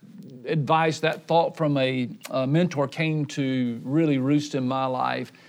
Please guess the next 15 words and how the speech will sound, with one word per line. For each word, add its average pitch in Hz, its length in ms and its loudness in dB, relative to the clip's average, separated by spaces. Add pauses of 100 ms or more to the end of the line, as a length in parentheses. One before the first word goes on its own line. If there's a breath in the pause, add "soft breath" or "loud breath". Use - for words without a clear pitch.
(180 loud breath)
um, 120 380 0
back 131 280 2
when 131 160 -2
our, 120 300 -2 (340)
one 135 160 -2
of 127 60 0
our 120 100 0
grandsons, 123 600 -4
Brody, 127 520 -2
was - 460 -10 (300)
diagnosed 131 500 -2
with 123 160 -10
cancer. 143 500 -6
And 123 80 -4
I, 143 140 2